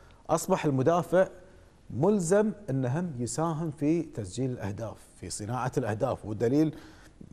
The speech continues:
يعني مع يمكن، يمكن فارق المقارنة يمكن عندنا في الدوري الإنجليزي، الأظهرة قاموا يصيرون عنصر أساسي في الدوري الإنجليزي مثلًا عندنا إنه في صناعة الأهداف حتى في التسجيل.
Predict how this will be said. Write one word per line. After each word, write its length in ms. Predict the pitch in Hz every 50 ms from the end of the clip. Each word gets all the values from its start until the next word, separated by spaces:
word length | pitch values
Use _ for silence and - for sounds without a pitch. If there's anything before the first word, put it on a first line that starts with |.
| - -
يعني 260 | 113 104 104 107 101
مع 320 | 113 113 107 110 120 120
يمكن، 420 | 117 117 113 - 120 117 113 107 92 92 - - - 104
يمكن 220 | 110 104 - 120
فارق 320 | - - 151 175 170 - 160
المقارنة 500 | 151 147 139 - 147 151 170 165 151 135
يمكن 180 | 120 - 131
عندنا 220 | 113 120 143 143 123
في 60 | 131
الدوري 260 | 127 127 151 156 147
الإنجليزي، 500 | 139 135 139 139 156 180 170 110 95 - - -
الأظهرة 600 | 107 95 104 120 113 131 156 170 180 175 147 139
قاموا 180 | 139 143 143
يصيرون 380 | 139 - - 131 147 175 180 143 - -
عنصر 480 | - - 165 185 - - 180 147 -
أساسي 420 | - - - 160 175 175 - 160 135
في 120 | 135 113
الدوري 260 | 104 95 120 139 147
الإنجليزي 440 | 151 156 151 143 151 180 208 170 143
مثلًا 240 | - 90 110 110 95
عندنا 240 | 107 117 - 143 127
إنه 240 | 117 117 131 135 - - - - - -
في 60 | 127
صناعة 360 | 120 - 147 143 165 156 156 -
الأهداف 300 | 165 156 147 139 180 156
حتى 260 | - - 180 - 208 160
في 80 | -
التسجيل. 480 | 175 - - 170 139 - 180 156 107